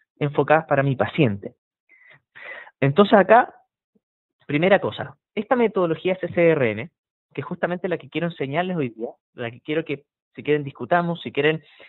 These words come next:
pueden después pedirme más información, y creo que es bastante interesante, es mostrarles de qué se trata y cómo puede ayudarlos a tener una experiencia muy cercana con sus pacientes, lo que finalmente se traduce en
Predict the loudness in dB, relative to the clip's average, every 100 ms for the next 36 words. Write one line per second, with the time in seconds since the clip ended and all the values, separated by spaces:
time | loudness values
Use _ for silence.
0 | _ _ -2 -2 -10 -10 -6 -6 -6 -10
1 | -12 -12 -10 -10 -10 -10 -12 -12 -8 -6
2 | -6 -4 -2 -2 -2 -6 -6 -6 -8 -8
3 | -12 _ _ _ -8 -8 -8 -10 -8 -2
4 | -2 0 -2 -4 -4 2 2 2 0 0
5 | -2 -2 -2 -2 -2 -4 0 0 0 -4
6 | -10 -18 _ _ _ _ -8 -6 -2 -2
7 | -2 -6 -6 -2 -4 -2 -4 -2 -4 -2
8 | -4 0 0 0 -8 _ -12 -10 -10 -8
9 | -6 -6 -6 -10 -10 -12 -6 -4 -4 -4
10 | -8 -12 -10 -8 -8 -6 -8 -8 _ _
11 | _ -4 -4 -4